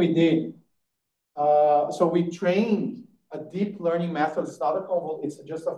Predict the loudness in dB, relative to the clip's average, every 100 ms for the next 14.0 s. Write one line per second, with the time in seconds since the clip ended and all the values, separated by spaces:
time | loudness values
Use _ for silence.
0 | -4 0 0 0 -2 -2 -2 2 2 0
1 | -4 -8 -6 -10 -8 -4 -4 -4 -12 -8
2 | -6 -8 -14 -20 -20 -18 -16 -18 -8 -2
3 | -2 -2 _ _ _ _ _ _ _ _
4 | 2 4 6 4 4 4 6 4 2 0
5 | 2 4 4 4 2 0 -2 -10 _ _
6 | _ _ _ _ -6 -4 -4 2 2 2
7 | 0 0 0 2 0 -2 -4 -10 -12 -12
8 | -14 -20 _ _ -6 0 2 2 0 2
9 | 2 4 2 2 0 0 2 4 4 4
10 | 4 2 0 2 2 0 -2 -2 -2 -2
11 | -2 -4 -2 -2 -4 -10 -4 -4 -4 -10
12 | -10 -8 -6 -4 -4 -6 -12 -12 -4 -2
13 | 0 -2 -6 -6 -8 -8 _ -12 -6 -6